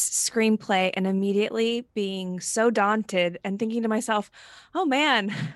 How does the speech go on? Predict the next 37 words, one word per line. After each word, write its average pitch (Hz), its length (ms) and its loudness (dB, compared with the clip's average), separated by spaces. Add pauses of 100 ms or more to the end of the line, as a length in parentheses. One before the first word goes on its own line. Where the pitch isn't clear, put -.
<laughs> - 320 -16
I'm 247 100 -2
glad 294 180 4
I'm 440 100 2
not 311 140 2
a 302 40 -2
part 247 220 -4
of 220 80 -4
Talking 233 300 -6
to 202 60 -8
Crows." 240 520 2
<laughs> - 520 -6
At 359 160 0
that 233 140 2
moment, 233 500 0
I 240 100 0
was 285 120 -4
still 247 160 -4
in 233 100 -6
school. 240 420 -2 (500)
And 233 160 -2
then 240 140 -2
I 233 140 -2
wasn't 302 280 -4
a 247 40 -10
part 262 340 -8
of, 208 280 -4 (420)
of 220 260 -10 (180)
you 220 560 -10 (280)
all 214 180 0
coming 220 340 -8
together 208 440 -8
and 196 160 -10
breaking 208 340 -10
it 208 140 -12
down 196 400 -10
and 180 280 -14